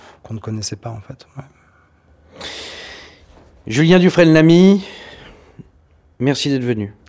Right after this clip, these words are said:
Speaker 1: Ah bah, merci à vous.
Speaker 2: J'espère que vous avez quand même apprécié cette interview, même si mes questions étaient un peu à côté de la plaque.
Speaker 1: J'espère que ça vous a plu aussi, malgré le,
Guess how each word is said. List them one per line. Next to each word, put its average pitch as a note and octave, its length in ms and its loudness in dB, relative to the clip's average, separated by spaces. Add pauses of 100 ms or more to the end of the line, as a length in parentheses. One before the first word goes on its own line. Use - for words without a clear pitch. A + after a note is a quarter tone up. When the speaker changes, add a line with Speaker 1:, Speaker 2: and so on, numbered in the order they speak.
(100)
Speaker 1:
Ah A#2+ 60 -14
bah, A2 160 -10
merci F#2+ 240 -12
à G2+ 60 -10
vous. B2+ 200 -12 (760)
Speaker 2:
J'espère A#2 300 -10
que - 20 -12
vous A2 140 -8
avez G2+ 100 -4
quand G2 100 -6
même G2+ 140 -6
apprécié G2 380 -10
cette F2+ 200 -16
interview, F#2+ 460 -12 (680)
même A#2 180 -2
si - 160 -10
mes A2 120 -6
questions G#2+ 300 -8
étaient G2 180 -8
un F#2+ 40 -6
peu G2 140 -12
à F#2 60 -8
côté - 200 -14
de F#2+ 60 -12
la F#2+ 80 -8
plaque. - 380 -14 (760)
Speaker 1:
J'espère - 360 -8
que - 80 -16
ça A2+ 140 -8
vous G#2 180 -10
a F#2 220 -8
plu - 260 -12
aussi, A2 220 -10
malgré A2 320 -10
le, G2+ 100 -12